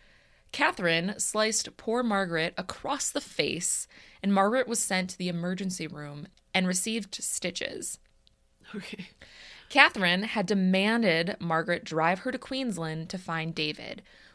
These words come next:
Speaker 1: which Margaret agreed to.
Speaker 2: Okay, wow.
Speaker 1: So the pair stopped at a service station
Speaker 2: A servo is what they call me.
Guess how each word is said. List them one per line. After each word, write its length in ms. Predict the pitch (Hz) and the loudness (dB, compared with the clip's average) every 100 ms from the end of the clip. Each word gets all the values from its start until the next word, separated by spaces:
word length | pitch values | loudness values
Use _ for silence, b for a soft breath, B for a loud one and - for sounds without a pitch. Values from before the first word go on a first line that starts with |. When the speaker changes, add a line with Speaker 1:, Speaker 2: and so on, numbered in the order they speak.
| b | b
Speaker 1:
which 480 | 175 160 202 - - | 4 4 4 2 2
Margaret 380 | 147 151 180 269 | 0 0 0 -2
agreed 320 | - 143 - | 0 0 0
to. 340 | - - 254 - - | -6 -4 -6 -10 -4
Speaker 2:
Okay, 440 | 262 302 156 208 285 | -2 0 0 -2 -4
wow. 380 | - 170 160 247 - _ _ - | -4 -2 -2 -4 -10 _ _ -10
Speaker 1:
So 380 | - 233 220 196 | 2 4 4 2
the 120 | 196 | -2
pair 400 | 185 262 240 220 | 2 4 6 4
stopped 640 | - - - - 214 277 | 4 4 4 6 6 6
at 80 | 294 | 0
a 40 | 320 | 2
service 380 | - 175 160 - | 2 2 0 -4
station 540 | - 151 - 151 156 | -4 -4 -2 -4 -2
Speaker 2:
A 40 | 202 | -2
servo 580 | 247 196 240 208 170 | 0 4 4 4 2
is 140 | 160 - | 0 -10
what 100 | 147 | -12
they 120 | 160 | -12
call 280 | - 175 170 | -8 -6 -6
me. 380 | 165 170 220 | -6 -2 -2